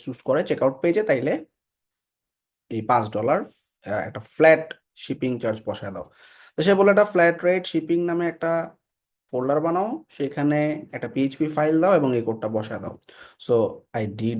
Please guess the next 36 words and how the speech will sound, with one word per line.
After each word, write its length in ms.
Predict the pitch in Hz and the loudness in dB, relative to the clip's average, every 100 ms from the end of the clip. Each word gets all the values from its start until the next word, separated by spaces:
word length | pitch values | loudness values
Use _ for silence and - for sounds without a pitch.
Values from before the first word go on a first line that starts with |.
| 107 | -2
that 120 | 107 101 | -2 -2
already। 300 | 98 101 160 226 - | -6 -6 -6 -8 -10
So 40 | 107 | -4
flat 160 | 113 110 | -4 -4
shipping 260 | 117 110 117 | -6 -6 -2
rate 140 | 113 113 | -2 -2
dot 100 | 113 123 | -6 -4
P 20 | 117 | -8
H 40 | 110 | -6
P 20 | 120 | -6
নামে 120 | 117 107 | -4 -6
একটা 140 | 110 - | -10 -6
ফাইল 160 | 147 180 - - - _ _ | -6 -6 -10 -20 -20 _ _
এবং 100 | 110 117 | -2 0
এখানে 180 | 117 123 131 | 0 0 2
কোড 120 | 175 160 | 4 4
দিয়ে 120 | 147 | 2
দিছে 180 | 139 180 - _ _ _ - - _ - | 0 -6 -6 _ _ _ -20 -20 _ -2
এবং 140 | 135 139 139 147 | 4 4 4 2
এই 60 | 160 | 4
কোডে 200 | 160 160 233 | 4 4 4
সে 140 | - 147 | 0 -2
কিন্তু 240 | 151 147 208 339 - _ _ _ _ _ _ _ _ _ _ - _ 139 | -2 0 0 -2 -6 _ _ _ _ _ _ _ _ _ _ -20 _ -2
কান্ট্রি 260 | 131 143 131 | 0 2 2
ইউএস 200 | 131 127 | 2 0
ধরে 140 | 139 135 | -2 -2
রাখছে 240 | 135 - 170 | -2 -2 -2
এবং 120 | 127 151 156 | -2 -4 -4
কেউ 120 | 127 123 | -6 -4
যদি 180 | 143 233 - _ - _ - | -2 -4 -6 _ -20 _ -8
ইউএস 240 | 117 120 120 - | -4 -4 -6 -8
চুজ 140 | 123 - | -8 -2
করে 120 | 175 233 | 0 2
তাহলে 180 | 135 113 | 0 0
কিন্তু 160 | 117 - 113 _ - | -4 -8 -8 _ 2
কস্ট 280 | 117 - | 2 2